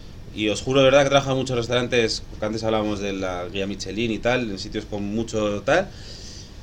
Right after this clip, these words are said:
y hay cosas que metes en carta y, y tú te buscas la vida para encontrar un proveedor que te lo sirva. Pero aquí nos buscamos la vida para encontrar quizás otro producto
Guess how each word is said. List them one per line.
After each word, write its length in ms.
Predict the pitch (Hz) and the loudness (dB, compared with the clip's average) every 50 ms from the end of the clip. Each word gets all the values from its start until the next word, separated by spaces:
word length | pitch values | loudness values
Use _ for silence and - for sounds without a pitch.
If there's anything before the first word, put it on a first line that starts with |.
| - - | -8 -2
y 280 | 120 120 120 120 117 | 0 2 4 4 6
hay 160 | 113 131 135 | 6 6 6
cosas 300 | 135 - 160 156 160 156 | 6 4 4 4 4 2
que 80 | - 131 | 0 0
metes 240 | 127 139 143 143 139 | 0 0 0 0 -2
en 100 | 151 143 | 0 2
carta 480 | 156 160 160 160 160 180 175 185 170 | 4 4 4 4 4 6 8 8 8
y, 400 | 156 131 113 110 107 104 101 95 - | 6 4 2 0 0 -2 -2 -4 -4
y 100 | 110 104 | -6 -4
tú 160 | - 151 143 | -2 0 4
te 60 | 160 | 4
buscas 280 | 160 160 160 - 170 156 | 4 4 4 4 2 2
la 120 | 156 151 | 4 6
vida 180 | 160 170 180 175 | 6 8 6 6
para 120 | 160 143 | 4 2
encontrar 240 | 123 123 117 127 143 | 0 0 2 2 2
un 60 | 156 | 2
proveedor 260 | 160 156 156 156 170 | 2 4 4 4 4
que 80 | 165 175 | 4 2
te 80 | 170 147 | 0 0
lo 80 | 120 | 0
sirva. 340 | - - 156 156 131 90 76 - - - - - - - - - - - - - - - - - | 2 2 2 2 2 0 -4 -6 -10 -14 -16 -16 -16 -16 -14 -14 -14 -16 -16 -16 -16 -16 -8 -4
Pero 160 | - 104 104 | 0 2 2
aquí 280 | 98 98 - 131 139 156 | 2 2 2 4 4 4
nos 160 | 165 156 123 | 4 4 2
buscamos 500 | 120 117 107 - 123 131 143 147 143 143 139 | 0 -2 -2 0 0 2 2 2 2 0 -2
la 300 | 143 135 - 139 139 131 | -2 0 2 2 2 4
vida 220 | 143 147 170 160 | 4 4 4 4
para 120 | 151 147 127 | 4 2 0
encontrar 300 | 113 110 98 120 123 131 | 0 0 0 0 -2 -2
quizás 300 | 143 135 151 156 156 - - | -2 -2 -2 -2 -2 -2 0
otro 260 | - 143 139 156 156 | 0 2 2 2 2
producto 480 | 143 131 123 135 135 - - 170 170 | 2 2 2 2 2 2 2 0 0